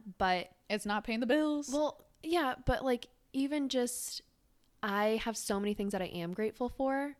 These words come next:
Speaker 2: Mm-hmm.
Speaker 1: that I wanna spend time enjoying and, like, feeling grateful for.
Speaker 2: Yeah.
Speaker 1: And I don't like this distraction
Speaker 2: No,
Speaker 1: of
Speaker 2: I
Speaker 1: just,
Speaker 2: know.
Speaker 1: like, pure anxiety. You know what I mean? Like, I'd rather spend time excited and, and, you know,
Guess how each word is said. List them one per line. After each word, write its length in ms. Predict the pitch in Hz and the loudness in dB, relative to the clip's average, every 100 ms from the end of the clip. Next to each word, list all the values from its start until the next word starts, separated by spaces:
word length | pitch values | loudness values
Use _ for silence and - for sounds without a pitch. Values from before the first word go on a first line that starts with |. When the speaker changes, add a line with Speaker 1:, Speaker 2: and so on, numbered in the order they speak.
| - | -12
Speaker 2:
Mm-hmm. 300 | 214 214 214 | -8 -8 -4
Speaker 1:
that 400 | 208 196 175 - - | 0 2 0 -4 -6
I 160 | 202 196 | -2 -2
wanna 400 | 180 180 180 202 | -2 -4 -2 -2
spend 300 | - 196 202 | -2 -2 -2
time 440 | - 175 175 175 - | -4 -6 -6 -6 -2
enjoying 640 | 202 175 170 190 226 240 - | 0 2 0 0 -2 -2 -4
and, 180 | 196 185 | -6 -4
like, 200 | 175 - | -6 -8
feeling 340 | 196 185 202 | -10 -8 -6
grateful 360 | 226 269 269 277 | -4 -4 -4 -8
for. 420 | - 277 277 285 | -6 -4 -4 -4
Speaker 2:
Yeah. 320 | 247 269 240 226 _ 214 | -4 -4 -6 -10 _ -2
Speaker 1:
And 260 | 208 196 | 0 -2
I 80 | 214 | 0
don't 280 | 240 - 208 | -2 -2 0
like 200 | 220 220 | 0 0
this 240 | 214 - - _ 202 | -2 -4 -10 _ -8
distraction 760 | 202 - 254 302 - - 196 | -6 -2 -2 -2 -4 -6 -6
Speaker 2:
No, 140 | 220 208 | -4 0
Speaker 1:
of 40 | |
Speaker 2:
I 60 | 185 | 0
Speaker 1:
just, 220 | 180 180 | 0 0
Speaker 2:
know. 80 | 214 | -2
Speaker 1:
like, 160 | 196 | -4
pure 200 | - 226 | -2 0
anxiety. 800 | 214 202 196 247 302 - - - - 220 | 0 0 0 2 2 0 -6 -12 -12 -2
You 120 | 220 | 0
know 60 | |
what 80 | 226 | 2
I 60 | 214 | 0
mean? 180 | 190 226 | 0 -2
Like, 120 | 220 | -2
I'd 120 | 196 | -2
rather 340 | 190 185 190 | 0 0 0
spend 300 | 196 196 185 | -4 -4 -6
time 560 | - 185 185 180 190 220 - _ _ _ _ _ | -6 -4 -2 -4 -8 -14 -18 _ _ _ _ _
excited 760 | 202 - - 196 190 190 180 180 | -8 -6 0 0 2 0 0 -2
and, 160 | 180 - - | -6 -8 -6
and, 340 | 180 170 165 | -4 -4 -6
you 160 | 185 190 | -4 -4
know, 220 | 165 | -4